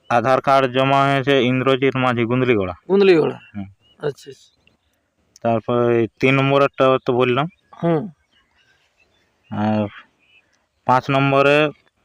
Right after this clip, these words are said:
Speaker 1: সত্যজিৎ মুর্মু, আধার কার্ড জমা হয়েছে ধীরেন মাহাতো, শ্রীরামপুর।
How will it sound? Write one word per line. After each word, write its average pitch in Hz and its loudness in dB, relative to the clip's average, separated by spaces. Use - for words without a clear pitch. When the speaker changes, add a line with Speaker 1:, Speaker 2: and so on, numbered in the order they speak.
Speaker 1:
সত্যজিৎ 135 0
মুর্মু, 131 -2
আধার 117 -4
কার্ড 123 -2
জমা 127 -2
হয়েছে 120 -2
ধীরেন 117 -2
মাহাতো, 120 -4
শ্রীরামপুর। 95 -8